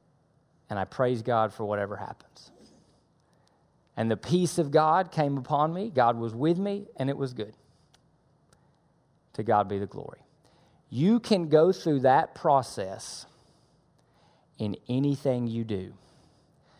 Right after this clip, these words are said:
and you will be continually aware that God is with you,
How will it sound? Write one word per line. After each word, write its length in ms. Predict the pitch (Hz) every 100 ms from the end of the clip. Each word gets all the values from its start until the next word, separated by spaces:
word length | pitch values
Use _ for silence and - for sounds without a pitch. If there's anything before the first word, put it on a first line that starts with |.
| _ _
and 160 | - 101
you 140 | 117
will 140 | 113
be 140 | 107 107
continually 960 | - 110 - 143 143 143 135 127 127 107 -
aware 600 | 113 104 101 90 92 - _ _ _ _ _ _ _ _
that 140 | - -
God 280 | 110 101 92
is 120 | 87
with 280 | 104 123 123
you, 260 | 135 135